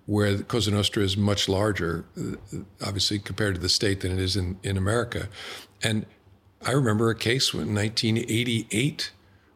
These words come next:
when a mob figure killed, maybe without even knowing this person was a federal agent, but killed a federal agent.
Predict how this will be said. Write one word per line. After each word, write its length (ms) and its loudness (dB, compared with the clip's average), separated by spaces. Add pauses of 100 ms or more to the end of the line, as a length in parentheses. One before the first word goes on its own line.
(140)
when 180 2
a 60 2
mob 580 2
figure 720 0
killed, 480 0
maybe 240 2
without 280 4
even 220 2
knowing 340 2
this 140 -2
person 360 -2
was 160 0
a 60 -4
federal 380 -2
agent, 260 0
but 120 -8
killed 200 0
a 40 -4
federal 300 -2
agent. 340 -2